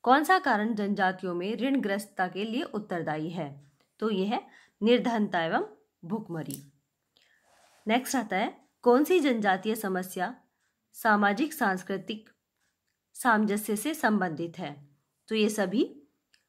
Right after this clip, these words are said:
नवीन संस्करण का उदय, द्विभाषा की समस्या, वस्त्र विवाद। कौन सी पिछड़े हिंदू वर्ग की समस्या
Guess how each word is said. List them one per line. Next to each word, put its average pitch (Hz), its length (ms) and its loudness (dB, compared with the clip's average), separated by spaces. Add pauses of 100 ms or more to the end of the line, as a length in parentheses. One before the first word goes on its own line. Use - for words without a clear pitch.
(640)
नवीन 220 420 4
संस्करण 208 500 -2
का 185 140 0
उदय, 175 340 -2 (340)
द्विभाषा 208 520 0
की 180 140 -10
समस्या, 185 680 -4 (280)
वस्त्र 240 340 2
विवाद। 143 420 -12 (1900)
कौन 277 280 6
सी 339 160 2
पिछड़े 285 460 -2
हिंदू 226 380 0
वर्ग 190 280 -4
की 214 80 -6
समस्या 208 640 -6